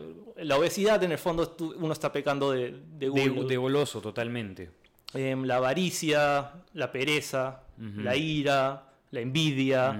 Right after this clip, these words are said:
Speaker 2: Ujú.
Speaker 1: la soberbia. Todas esas son conductas
Speaker 2: Es verdad,
Speaker 1: autodestructivas
Speaker 2: es verdad.
Speaker 1: y, e inherentemente
Speaker 2: No me había
Speaker 1: malas.
Speaker 2: puesto a pensar en eso, ajá.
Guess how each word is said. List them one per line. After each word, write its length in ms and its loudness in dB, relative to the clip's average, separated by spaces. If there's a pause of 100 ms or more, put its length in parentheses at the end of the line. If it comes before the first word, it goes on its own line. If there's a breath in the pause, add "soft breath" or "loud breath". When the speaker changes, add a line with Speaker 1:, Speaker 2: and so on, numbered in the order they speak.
(100)
Speaker 2:
Ujú. 260 -8 (440)
Speaker 1:
la 100 -6
soberbia. 760 0 (480)
Todas 320 2
esas 140 -6
son 140 -4
conductas 400 0
Speaker 2:
Es 60 -2
verdad, 140 4
Speaker 1:
autodestructivas 680 0
Speaker 2:
es 100 -12
verdad. 340 -6
Speaker 1:
y, 140 -4
e 140 0
inherentemente 720 -2
Speaker 2:
No 40 0
me 80 0
había 100 2
Speaker 1:
malas. 100 -2
Speaker 2:
puesto 180 -10
a 20 -12
pensar 220 -14
en 140 -12
eso, 240 -16
ajá. 260 -14